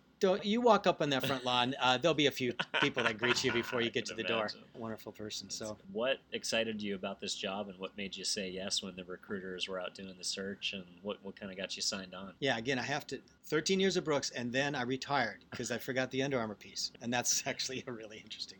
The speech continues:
Speaker 1: So I had, quote unquote, retired, come up with Run Happy, and it was success. We did some really fun stuff, and to this day, some of the work I'm most proud of and my team, it was just wonderful. My boss was great. We, so I went on a high note, and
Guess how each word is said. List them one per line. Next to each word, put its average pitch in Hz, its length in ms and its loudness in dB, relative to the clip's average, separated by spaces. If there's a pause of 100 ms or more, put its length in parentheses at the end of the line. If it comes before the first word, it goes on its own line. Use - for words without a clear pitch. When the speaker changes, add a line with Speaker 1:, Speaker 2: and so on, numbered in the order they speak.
Speaker 1:
So 156 400 6 (360)
I 151 140 6
had, 151 340 8 (120)
quote 147 220 0
unquote, 127 240 -2
retired, 127 520 0 (240)
come 123 160 -8
up 113 120 -12
with 104 200 -10
Run 113 180 -4
Happy, 113 420 -6
and 110 100 -10
it 127 60 -12
was 117 160 -12 (140)
success. - 440 -10
We 143 100 -8
did 131 100 -6
some 107 180 -8
really 110 180 -8
fun 107 200 -14
stuff, 110 340 -10
and 107 100 -14 (520)
to 120 100 -14
this 120 160 -6
day, 110 380 -10 (140)
some 110 200 -12
of 104 60 -12
the 101 60 -16
work 101 280 -16
I'm 101 100 -12
most 101 220 -16
proud 107 240 -8
of 101 160 -16 (340)
and 113 80 -8
my 107 140 -8
team, 107 320 -8
it 104 60 -10
was 107 100 -10
just - 180 -6 (140)
wonderful. 104 300 -16
My 104 160 -16
boss 104 240 -10
was 107 100 -16
great. 104 320 -16
We, 120 80 -12 (560)
so - 180 2
I 143 260 6
went 151 180 2
on 131 120 4
a 117 60 0
high 120 220 -2
note, 113 280 0
and 107 140 -4